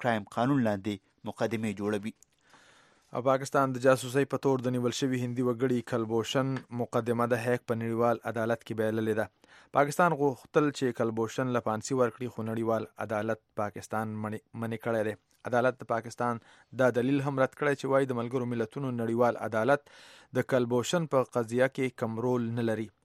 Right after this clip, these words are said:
Speaker 2: عدالت په پاکستان غږ کړی چې پاکستان دې د کلبوشن د نه تیزندي کولو دپاره ټول ګامونه واخلي او د حکم د عملي کولو په اړه دې عدالت خبر وساتي.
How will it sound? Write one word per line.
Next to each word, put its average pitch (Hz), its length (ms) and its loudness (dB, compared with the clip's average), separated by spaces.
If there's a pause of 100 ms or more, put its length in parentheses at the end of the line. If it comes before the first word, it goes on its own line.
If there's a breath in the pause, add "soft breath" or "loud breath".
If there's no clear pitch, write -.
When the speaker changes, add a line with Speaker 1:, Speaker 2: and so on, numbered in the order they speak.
(140)
Speaker 2:
عدالت 107 280 -2 (120)
په 107 160 -6
پاکستان 107 500 -4
غږ 117 200 -4 (100)
کړی 127 160 4 (480 soft breath)
چې 113 200 -4
پاکستان 113 560 -2
دې 123 160 -2
د 110 140 -6
کلبوشن 107 580 -4 (220)
د 110 160 -4
نه 147 60 0 (100)
تیزندي 110 440 -4
کولو 104 280 -4
دپاره 110 360 0 (120)
ټول 113 180 -4
ګامونه 107 400 -4
واخلي 131 420 0
او 113 40 -2 (240)
د 107 120 -4
حکم 117 360 -6
د 101 100 -4
عملي 104 240 -6
کولو 113 340 -4
په - 140 -6
اړه 127 220 0
دې - 260 -4
عدالت 107 400 -6
خبر 107 300 -4
وساتي. 104 380 -8